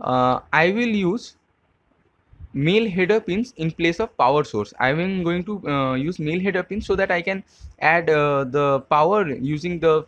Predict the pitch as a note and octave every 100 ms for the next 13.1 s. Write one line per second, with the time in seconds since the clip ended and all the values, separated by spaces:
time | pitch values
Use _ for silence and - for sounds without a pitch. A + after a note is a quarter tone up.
0 | C3+ A#2 A2 A2 - E3+ F3+ G3 E3 C#3+
1 | C3 B2 A#2+ D3+ E3+ D#3 C3+ F#3+ - -
2 | _ - - - - D#3+ D#3+ F3 F#3 F#3
3 | G#3 - _ _ _ _ _ _ _ _
4 | _ - C#3 G3 A#3+ _ - G#3+ B3 G3+
5 | F3+ F3+ C#3+ B2+ F#2+ F#2+ - - _ _
6 | _ _ _ _ _ _ - _ _ -
7 | - - _ _ - E3 D#3+ D#3 - -
8 | E3+ G3 G#3+ F3+ A#3 _ _ _ D#3 F3+
9 | - E3+ G#3 - F#3 G3 E3 F#3 F3+ C#3
10 | D3 C#3+ - _ _ _ _ _ _ _
11 | _ _ _ _ _ - D3 G3+ A3 E3+
12 | D#3+ F#3+ A3+ _ - _ C3 C#3 C#3 G3+